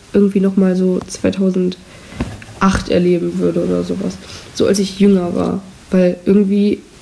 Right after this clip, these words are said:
aber so, dass ich mich auch dran erinnern kann. Weil ich kann mich einfach so an Sachen, die früher passiert sind, einfach nicht wirklich erinnern. Ich kann mich nicht mal an Sachen erinnern, die vorgestern passiert sind. Ich weiß nicht, was vorgestern für ein Tag war. Das hat aber damit zu tun, dass November der schlimmste Monat ist und ich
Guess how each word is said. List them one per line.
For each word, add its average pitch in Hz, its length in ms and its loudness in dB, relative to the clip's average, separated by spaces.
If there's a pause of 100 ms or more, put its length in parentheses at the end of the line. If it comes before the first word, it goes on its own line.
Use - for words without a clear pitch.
(720)
aber 202 160 4
so, 196 140 6
dass 202 140 2
ich 220 120 -2
mich 208 140 2
auch 196 80 -6
dran 202 160 4
erinnern 202 480 4
kann. 175 220 0 (420)
Weil 180 100 2
ich 185 80 -4
kann 214 140 4
mich 220 160 2
einfach 208 180 0
so 202 160 2
an 180 140 2
Sachen, 190 240 -2
die 196 80 0
früher 208 320 2
passiert 202 400 -2
sind, 165 180 0
einfach - 260 -10
nicht 185 300 4
wirklich 185 240 2
erinnern. 180 380 2
Ich 160 100 -6
kann 185 140 2
mich 190 80 2
nicht 196 120 -4
mal 196 100 4
an 180 40 2
Sachen 190 220 2
erinnern, 185 340 2
die 170 260 2
vorgestern 175 540 2
passiert 160 340 -2
sind. - 140 -2
Ich - 100 -12
weiß 190 160 2
nicht, 196 140 2
was 180 120 -2
vorgestern 185 380 2
für 180 100 0
ein 175 60 2
Tag 220 280 -2
war. 160 180 -2 (540)
Das 190 100 2
hat 196 80 4
aber 170 160 2
damit 170 200 0
zu 185 60 -2
tun, 175 160 -2
dass 170 140 0
November 165 340 2
der 160 120 0
schlimmste 185 340 0
Monat 160 360 2
ist 170 140 -2
und - 140 0
ich 170 160 -6